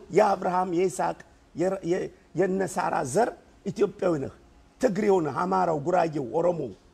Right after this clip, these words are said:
ኦኬ? ይሄ መታወቅ አለበት። እና ዝም ብላችሁ የዋ ስትሆኑ ይቀልዱባቸዋል። ምን አባቱ ነው ደግሞ የሚቀልድ ደግሞ በኢትዮጵያውያን ላይ? እኔ የበለጠ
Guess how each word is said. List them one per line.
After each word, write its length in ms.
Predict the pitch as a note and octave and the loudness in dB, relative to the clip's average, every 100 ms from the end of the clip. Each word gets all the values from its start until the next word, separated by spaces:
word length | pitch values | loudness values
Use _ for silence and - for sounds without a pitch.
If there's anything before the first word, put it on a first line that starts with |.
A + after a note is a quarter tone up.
| _ _ _ _ _ _ _ _ _ - | _ _ _ _ _ _ _ _ _ -12
ኦኬ? 180 | C#3 - F#4+ - - _ | -8 -4 -4 -6 -20 _
ይሄ 100 | F#3 A#3+ | 0 2
መታወቅ 420 | A3 - D#3+ B2+ | 2 0 -2 -2
አለበት። 380 | - A#2 G2 A2+ - _ _ _ F3+ | -4 -6 -10 -14 -18 _ _ _ -6
እና 100 | A#3+ | -4
ዝም 180 | G3+ C4+ | -4 -4
ብላችሁ 360 | A3+ G#3+ F#3 G3+ D#3+ | -4 -4 -4 -10 -4
የዋ 320 | E3+ G#3 F#3 F#3 | -2 -2 -4 -6
ስትሆኑ 380 | - - C4 D4 E4+ - - - | -8 -10 -6 -4 -6 -10 -8 -2
ይቀልዱባቸዋል። 920 | F4+ - F4 F#4+ F4+ - - G4 G3 - _ _ _ - | 0 2 2 0 -2 -2 -2 -8 -8 -14 _ _ _ -4
ምን 120 | A#4 | -2
አባቱ 240 | A#4 A4+ F#4+ | -2 -2 -2
ነው 120 | F#4+ | -2
ደግሞ 160 | A3 G#3+ | -2 -2
የሚቀልድ 460 | F#3+ F#3+ F3+ D#3+ | -2 -2 -4 -4
ደግሞ 200 | C#3+ E3 E3 - - - - | -6 -4 -4 -4 -12 -16 -8
በኢትዮጵያውያን 960 | C#3 F#3 B3 G3 A#3+ - A3 G#3 G#3 A3 | 4 4 4 0 -6 -4 2 2 2 0
ላይ? 180 | D4+ B4 - _ _ _ | -4 -4 -10 _ _ _
እኔ 160 | A#3+ B3 C#4 | -2 0 0
የበለጠ 540 | C#4 A#3+ A3+ A#3+ A#3+ | 2 2 2 0 2